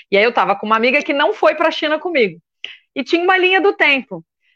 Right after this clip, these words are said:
E nessa linha do tempo, você tinha milhares de anos de coisas acontecendo na China que não tinha nenhum, porque eles fizeram uma linha comparativa, né? Quando começa lá,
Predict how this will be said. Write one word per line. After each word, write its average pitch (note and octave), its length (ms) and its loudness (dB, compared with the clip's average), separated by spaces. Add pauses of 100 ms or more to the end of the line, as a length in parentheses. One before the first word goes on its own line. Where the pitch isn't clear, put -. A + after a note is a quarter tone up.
(100)
E B3 60 -4
nessa D#4 380 2
linha C4 200 2
do G#3+ 120 0
tempo, D4 260 -2
você D#4+ 140 -4
tinha D#4 200 0
milhares D#4+ 920 2
de C4 140 0
anos C4 360 -2
de G#3 120 -4
coisas A3+ 480 2
acontecendo G3+ 760 -4
na F3 140 -4
China A#3 480 -4
que A#3+ 100 -8
não C4 180 -6
tinha C#4 300 -6
nenhum, C#4 420 -6
porque - 220 -10
eles A#3+ 160 0
fizeram B3 300 -2
uma B3+ 100 0
linha B3+ 220 0
comparativa, B3 880 0
né? G3+ 180 -4
Quando G3+ 220 -6
começa F#3 440 -6
lá, F3+ 200 0